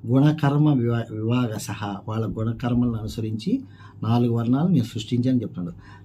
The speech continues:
తస్య కర్తారమపి అంటే అన్నిటికీ కర్త నేనైనప్పటికీ, మాం విద్యుత్ అకర్తమవ్యయం అంటే నన్ను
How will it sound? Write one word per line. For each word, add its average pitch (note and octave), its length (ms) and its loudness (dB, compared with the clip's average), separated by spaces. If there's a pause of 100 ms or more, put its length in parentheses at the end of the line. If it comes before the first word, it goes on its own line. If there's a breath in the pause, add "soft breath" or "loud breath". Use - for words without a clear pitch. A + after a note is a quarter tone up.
(120)
తస్య C3+ 320 4 (100)
కర్తారమపి B2+ 800 0 (100)
అంటే C#3 200 2 (600 loud breath)
అన్నిటికీ D3+ 380 6 (100)
కర్త B2 340 -2 (100)
నేనైనప్పటికీ, B2+ 760 2 (600 loud breath)
మాం F3 280 6 (100)
విద్యుత్ D3 460 4
అకర్తమవ్యయం G#2+ 880 -2 (220)
అంటే D#3 180 2 (560 loud breath)
నన్ను D#3+ 220 8